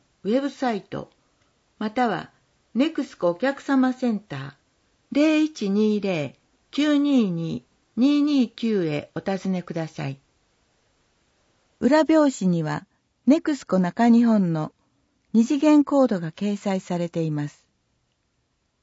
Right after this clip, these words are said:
お問い合わせ先は、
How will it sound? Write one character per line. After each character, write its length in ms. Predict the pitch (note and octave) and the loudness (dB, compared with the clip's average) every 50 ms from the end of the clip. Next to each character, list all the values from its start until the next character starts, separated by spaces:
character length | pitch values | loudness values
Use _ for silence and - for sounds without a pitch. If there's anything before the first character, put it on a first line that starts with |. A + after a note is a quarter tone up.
| _ _ _ _ _ _ _ _ _ _ _ _ _ _ _ _ _ _ _ _ _ _ _ _ | _ _ _ _ _ _ _ _ _ _ _ _ _ _ _ _ _ _ _ _ _ _ _ _
お 80 | G#3 | -10
問 260 | - - C#4 C#4+ D4 D4 | -2 2 2 4 4 4
い 60 | D4 | 4
合 80 | C#4 | 4
わ 120 | C4 C4 C4 | 4 4 2
せ 120 | B3+ - A#3 | 0 -2 -4
先 360 | A#3 A3+ G#3+ G#3+ - G3 F#3 | -4 -6 -10 -8 -6 -6 -4
は、 240 | F#3 F3+ F3 E3+ | -4 -4 -6 -8